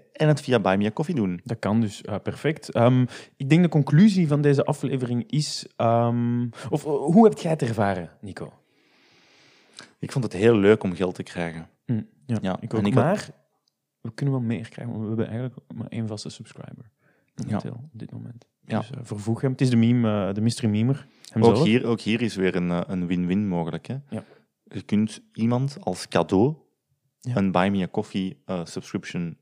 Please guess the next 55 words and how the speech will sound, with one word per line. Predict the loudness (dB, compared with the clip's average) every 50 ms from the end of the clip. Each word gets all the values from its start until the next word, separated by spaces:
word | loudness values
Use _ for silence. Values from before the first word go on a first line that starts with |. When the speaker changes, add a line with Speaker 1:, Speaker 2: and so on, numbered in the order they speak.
| _ _
Speaker 2:
Absoluut, | _ -10 -10 -6 -4 -4 -4 -4
Speaker 1:
geven. | -4 -6 -6 -6 -6
Speaker 2:
absoluut. | -10 -10 -6 -4 -4 -4 -2
Het | -4 2
beste | 2 2 2 0 -6
kerstcadeau | -8 -8 -4 -2 0 2 2 4 2
dat | 2 -2
je | -2
iemand | 0 4 4 4 4 2
kunt | 2 4 4 4 4
geven, | 0 -2 0 0 0
maar | 0 0
aangezien | 0 0 0 0 0 0 0 0
dat | 2 0
het, | 0 -2 -4 -8 -20 -20 -20 -20 -20 _ _
de | _ -6
kerst | -4 -4 -2 0 0
al | 0
gepasseerd | 0 -2 -4 -6 -4 0 -2 -2 0 -2 -6
is, | -8 -6 -6
ehm, | -4 -4 -4 -4 -4 -6 -8 -10 -12
verjaardag. | -8 -6 -6 -6 -6 -10 -10 -10 -12 -12 -12 -16 -18 -10
Speaker 1:
Ja. | -8 -8 -6
Speaker 2:
Ehm, | -6 -8 -10 -10 -14
gewoon | -4 2 6 6 8 8 6 4
omdat | 4 2 2 2 2
het | 0 0
kan. | 2 4 4 4 2 -2 _ _ _ _
Speaker 1:
Ja, | _ -8 -8 -8 _ _
en | -4 0
dat | 0 2 2
Speaker 2:
Ja. | 0
Speaker 1:
kan | 0
serieus | -2 -4 -6 -4 -2 -2 -4 -2
zijn, | -2 -2 -2 0 0
van: | 0 -2 -2 -4
"Ik | -6 -8 -4
weet | -2 -2 -2 -2
dat | -4
je | -6 -6
die | -6 -8
podcast | -8 -8 -8 -6 -8 -10 -10 -8 -6
leuk | -4 -4 -4 -6
vindt, | -8 -10 -8 -2 -2
Speaker 2:
Ja. | -2
Speaker 1:
dus | -2 -2
hier | -6 -8 -4 -2 -4 -2 -2
is | -4 -6
extra | -6 -8 -8 -10 -12 -10
content." | -8 -6 -4 -4 -4 -4
Of | -2 -2
dat | -4 -2
kan | -2 -4 -4
ironisch | -4 -6 -6 -2 2 4 4 4 2 -2 -4
zijn, | -4 -4 -4